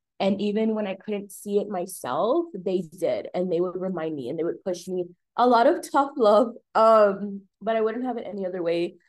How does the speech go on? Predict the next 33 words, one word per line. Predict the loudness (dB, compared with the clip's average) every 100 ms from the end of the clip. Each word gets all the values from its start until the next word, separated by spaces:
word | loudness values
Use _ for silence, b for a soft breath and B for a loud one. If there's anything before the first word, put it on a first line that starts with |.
| b _ -4
And | -2 0
I | -2
still, | -4 -2 0 0
you | -2
know, | -4
keep | -6 -8
in | -8
contact | -6 -6 -4 -6 -4
with | -6 -2
them. | -4 -2 -6 -10 -14 _ _ _ _ _ _ _ _ _ _ _ _
They | -2 2 2
are, | 2 0 -2 -6 B B _ _ -4
um, | -2 0 -2 -8 -14 -18 _ _ _ _ _ _ _ _ _ _ -6
they're | -2 0 0
just | -2
essential | -4 -6 -8 -6 -4
in | -4 -6
my | -8
story, | -10 -10 -6 -2
I | -2 -4
think. | -10 -10 -12 _ _ _ _ _
And | 2 4
I |
don't | 4
think | 4 4
they'll | 2 0
ever | -2 -2
be | -4
able | -2 -4
to | -4
realize | -4 -2 -4 -6
how | -8
much | -6 -6 -8 -18